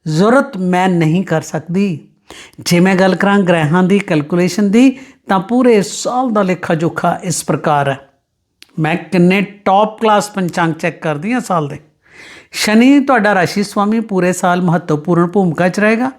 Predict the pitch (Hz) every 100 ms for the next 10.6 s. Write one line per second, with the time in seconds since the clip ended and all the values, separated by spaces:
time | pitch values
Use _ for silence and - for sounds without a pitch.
0 | _ _ - - - - 170 185 220 262
1 | 285 277 190 196 220 208 240 226 214 190
2 | 196 - _ - 196 175 170 165 180 175
3 | 175 - 240 247 208 185 180 170 156 165
4 | 220 226 - 170 170 - - 202 196 _
5 | _ _ 165 160 208 226 240 _ _ -
6 | - _ 170 160 156 196 226 220 240 226
7 | 196 175 190 214 208 190 170 - 190 190
8 | 170 202 208 196 196 - _ 165 151 151
9 | 147 185 214 240 240 247 - _ - _
10 | - 165 170 175 214